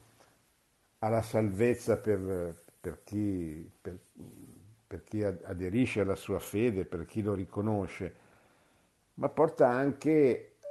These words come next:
a delle conseguenze sociali, culturali,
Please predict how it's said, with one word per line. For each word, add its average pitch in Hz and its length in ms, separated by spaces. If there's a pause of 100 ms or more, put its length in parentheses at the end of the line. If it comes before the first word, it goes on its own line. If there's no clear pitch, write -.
(180)
a - 60
delle 113 260
conseguenze 113 880
sociali, 101 680
culturali, 98 1040